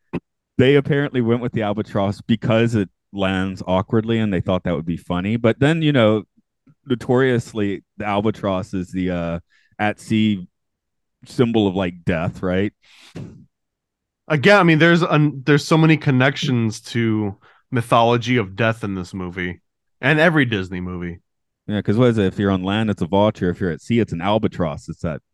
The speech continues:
Speaker 1: that bad portent. I, I don't know if albatrosses eat
Speaker 2: What
Speaker 1: corpses or anything, but
Speaker 2: <clears throat> Well, th-, th-, that actually repeats a little bit in the, the sequel as well, where the, the main sort of,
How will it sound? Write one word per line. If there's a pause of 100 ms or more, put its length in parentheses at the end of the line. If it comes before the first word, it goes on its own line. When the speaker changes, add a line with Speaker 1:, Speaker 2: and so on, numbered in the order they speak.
(120)
Speaker 1:
that
bad
portent. (520)
I,
I
don't
know
if
albatrosses
eat
Speaker 2:
What
Speaker 1:
corpses
or
anything,
but (340)
Speaker 2:
<clears throat> (160)
Well,
th-,
th-,
that
actually
repeats
a
little
bit
in
the,
the
sequel
as
well,
where (280)
the,
the
main (460)
sort
of,